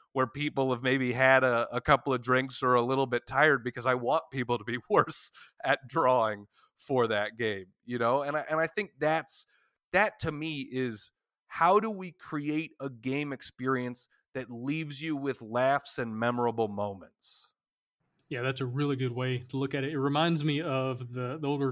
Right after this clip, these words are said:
Speaker 2: T V show, uh, Whose Line Is It Anyway?, where the points don't matter, 'cause you're not watching that, that T V show to find out who wins or to see who scores the most points. You're watching it because you know it's gonna be fun, it's gonna be funny, there's gonna be some crazy moments that are memorable that you can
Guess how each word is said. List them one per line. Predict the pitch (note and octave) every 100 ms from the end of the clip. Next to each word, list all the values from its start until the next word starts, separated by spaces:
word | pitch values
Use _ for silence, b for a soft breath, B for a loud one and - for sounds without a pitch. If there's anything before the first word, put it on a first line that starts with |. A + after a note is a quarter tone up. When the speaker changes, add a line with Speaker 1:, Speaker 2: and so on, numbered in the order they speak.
| C3
Speaker 2:
T | D#3
V | D3 A3+
show, | C#3+ A#2 B2 B B B B
uh, | E3 C#3
Whose | G3 D#3
Line | D3 D3
Is | C3+
It |
Anyway?, | F3 F3+ A#2+ A2+ C#3
where | D3 D3
the | D3+
points | F#3+ D#3+
don't | D#3+ D#3+
matter, | D#3 A#2+ - -
'cause | F3+
you're | C#4
not | E4
watching | C3+ F#3+ F#3+ D3+
that, | C3 C#3 -
that | C#3+ -
T | -
V | G3
show | C#3+ D3
to | C3+ B2+ _ -
find | C#3 D#3
out | D3
who | F3+
wins | C#3+ G3 A3 D#3+
or |
to | C#3
see | -
who | E3
scores | D#3+ D#3+ D3+
the |
most | D#3+ D3
points. | G3+ F#3+
You're | D#3+
watching | D#3+ E3 D#3
it | D#3
because | C3 D3
you | D3
know | C#3+ D#3 D#3
it's | C#3+
gonna | C#3 A#2+
be |
fun, | A2+ G3 F#3 E3+
it's | E3+
gonna | C3
be | A#2+
funny, | - F3 D#3+ D3 B B -
there's | C3
gonna | D#3
be | C#3+
some | C#3 C3
crazy | - F#3+ E3+
moments | D#3+ D#3 D3+ D3+
that | C#3+
are | A#2+
memorable | B2+ D#3+ D3+ C#3+ C#3+
that | C3+ C#3+
you | C3+
can | B2+ A#2